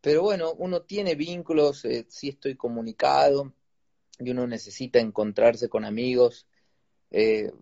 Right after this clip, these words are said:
los, uno va aprendiendo. Yo creo que el aprender a ser amigos es toda una vocación, y uno a veces los, no lo cuida eso, y uno necesita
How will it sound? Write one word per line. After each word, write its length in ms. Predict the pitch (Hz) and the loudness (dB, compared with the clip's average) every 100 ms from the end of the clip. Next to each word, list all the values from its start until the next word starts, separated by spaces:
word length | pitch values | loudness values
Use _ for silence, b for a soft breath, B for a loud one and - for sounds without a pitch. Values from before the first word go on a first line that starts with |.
| - | -8
los, 280 | 120 120 - _ - | -4 -4 -6 _ -8
uno 280 | 156 165 | -2 4
va 80 | 156 | 4
aprendiendo. 800 | 156 143 135 135 135 113 104 101 _ _ - - _ _ | 4 0 -4 -4 -4 -6 -12 -16 _ _ -20 -20 _ _
Yo 140 | - 117 | -14 -6
creo 200 | 123 113 | -6 -6
que 240 | 110 107 | -6 -6
el 280 | 104 107 104 _ _ _ _ | -8 -12 -18 _ _ _ _
aprender 500 | 110 - 117 131 147 | -10 -6 -2 2 2
a 60 | 139 | 0
ser 180 | 147 | -2
amigos 720 | 139 139 156 165 156 135 - _ _ | -4 -6 -6 2 2 2 -8 _ _
es 220 | - 113 | -8 -8
toda 180 | - 131 | -4 -4
una 160 | 120 110 | -2 -4
vocación, 720 | 107 110 - 123 135 147 - - | -4 -6 -8 -6 -6 -8 -16 -12
y 240 | 104 110 | -8 -4
uno 380 | 113 120 110 107 | 0 2 2 2
a 100 | 113 | 2
veces 240 | 110 107 | 0 -2
los, 280 | 107 98 - _ | -2 -4 -12 _
no 260 | - 113 120 | -4 0 2
lo 200 | 120 113 | 2 2
cuida 340 | 127 123 113 | 0 4 4
eso, 340 | 104 - 101 - _ _ _ _ | 4 0 -12 -18 _ _ _ _
y 300 | - 113 117 - | -8 -2 -2 0
uno 220 | 135 139 | -4 -2
necesita 480 | 131 117 113 139 | -4 -8 -10 0